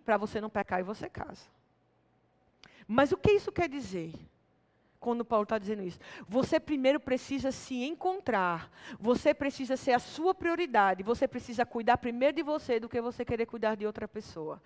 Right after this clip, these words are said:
Aí quando você tiver maduro e madura, quando você tiver crescendo, na fase de menino, você conseguir dominar e conhecer as suas emoções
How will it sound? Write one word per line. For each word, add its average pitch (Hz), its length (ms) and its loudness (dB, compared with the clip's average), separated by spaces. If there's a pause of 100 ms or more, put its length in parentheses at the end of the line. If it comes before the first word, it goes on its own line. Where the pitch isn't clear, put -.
(400)
Aí 247 180 12
quando 480 640 12
você 320 540 6
tiver 262 340 10
maduro 262 640 6
e 330 60 0
madura, 302 580 2 (220)
quando 349 400 12
você 349 260 4
tiver 285 320 6
crescendo, 302 400 4
na 240 100 6
fase 370 400 8
de 392 120 -4
menino, 349 440 -2 (280)
você 311 320 4
conseguir 339 480 2
dominar 403 680 6
e 440 60 2
conhecer 403 500 2
as 381 120 2
suas 392 340 -2
emoções 381 920 -2